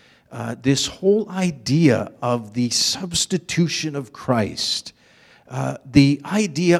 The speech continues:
of one giving and laying down their life for another,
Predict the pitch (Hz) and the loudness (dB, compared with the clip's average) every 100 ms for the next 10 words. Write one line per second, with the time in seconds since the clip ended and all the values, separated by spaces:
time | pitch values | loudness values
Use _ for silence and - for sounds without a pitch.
0 | 156 131 113 143 180 202 208 208 202 - | 2 -2 -4 -10 -2 2 2 2 -2 -4
1 | - - 113 - 214 170 151 117 120 117 | -20 -20 -10 2 2 6 4 4 -2 -2
2 | 123 151 180 170 135 127 127 135 120 120 | -2 0 2 0 2 2 2 0 0 2
3 | 117 107 117 120 - - - 120 117 113 | 2 0 0 -2 -6 -12 -6 -2 0 0
4 | 110 104 98 - | 0 0 -4 -10